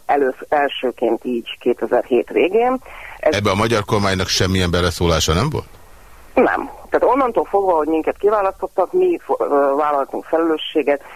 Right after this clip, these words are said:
Speaker 1: ö, az alap lebonyolításáért.
Speaker 2: De hogy önök vannak, abban a magyar kormánynak semmilyen beleszólása vagy tudomásul vételi joga nem volt,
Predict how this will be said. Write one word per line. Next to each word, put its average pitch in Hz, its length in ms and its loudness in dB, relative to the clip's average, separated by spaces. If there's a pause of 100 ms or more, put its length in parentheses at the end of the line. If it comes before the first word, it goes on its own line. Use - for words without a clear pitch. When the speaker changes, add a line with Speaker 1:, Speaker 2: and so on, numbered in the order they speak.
(280)
Speaker 1:
ö, - 80 2 (240)
az 143 160 -2
alap 143 240 0
lebonyolításáért. 170 1040 0
Speaker 2:
De 95 80 0
hogy 101 180 0
önök 117 260 0
vannak, 113 400 0
abban 101 240 2
a 98 60 0
magyar 98 260 2
kormánynak 95 540 2
semmilyen 90 480 2
beleszólása 92 680 2
vagy 82 140 0
tudomásul 85 540 0
vételi 80 360 0
joga 80 220 2
nem 92 220 2
volt, 98 320 0